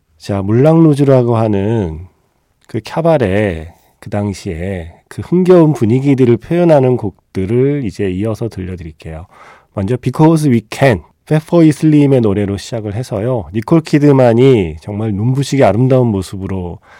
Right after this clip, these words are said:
그 쇼를 펼치면서 부르는 노래죠. 스파클링 다이아몬드. 이 스파클링 다이아몬드는 예전 신사는 금발을 좋아해, 그 영화에 실렸던 Diamonds Are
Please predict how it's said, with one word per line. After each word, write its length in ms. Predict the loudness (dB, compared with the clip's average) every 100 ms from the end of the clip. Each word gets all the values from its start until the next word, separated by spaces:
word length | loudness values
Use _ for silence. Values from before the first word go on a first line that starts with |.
| _ _ _
그 100 | -8
쇼를 280 | -2 0 0
펼치면서 500 | -2 -2 -2 -2 -4
부르는 340 | -6 -6 -6
노래죠. 380 | -8 -10 -10 -12
스파클링 580 | -8 -6 -2 0 0 0
다이아몬드. 720 | -2 -2 -4 -8 -14 -18 -20 _ -20 _ _ _ _
이 120 | -12
스파클링 420 | -10 -8 -2 0 2
다이아몬드는 1120 | 4 4 4 4 2 0 0 0 0 0 -2 -10 _ _ _ _ _ -8
예전 340 | -4 -4 -4
신사는 440 | -2 0 2 4
금발을 400 | 4 4 4 4
좋아해, 480 | 2 2 0 -2 -8 -14
그 160 | _ -6
영화에 420 | -4 -4 -4 -6
실렸던 840 | -8 -8 -10 -10 -8 -6 -6 -8 -12 _
Diamonds 600 | -4 -2 0 0 -2 -6
Are 380 | -4 -4 -4